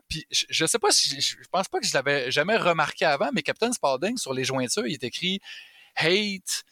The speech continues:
puis Love, l'autre bord. Puis ça, c'est un hommage au film Night of the Hunter.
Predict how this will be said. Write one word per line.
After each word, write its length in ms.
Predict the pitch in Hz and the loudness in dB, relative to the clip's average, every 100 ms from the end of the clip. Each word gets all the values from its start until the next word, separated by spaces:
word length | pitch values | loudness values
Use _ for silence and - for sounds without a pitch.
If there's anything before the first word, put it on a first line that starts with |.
| _ _ | _ _
puis 160 | 135 - | -6 -4
Love, 600 | 131 139 170 202 196 143 | 0 4 6 8 6 2
l'autre 180 | 135 127 | -2 2
bord. 400 | 139 180 220 156 | 2 2 0 -2
Puis 100 | - | 0
ça, 120 | - | 2
c'est 120 | 247 151 | 2 0
un 140 | 143 | 2
hommage 640 | 151 180 233 262 214 147 - | 2 2 0 2 2 0 -2
au 140 | 131 | -4
film 360 | - 208 175 151 | 0 -2 0 2
Night 320 | 190 208 139 | 2 2 -2
of 140 | 117 | -2
the 180 | 120 117 | -2 -2
Hunter. 460 | 135 139 123 135 | -2 -4 -6 -8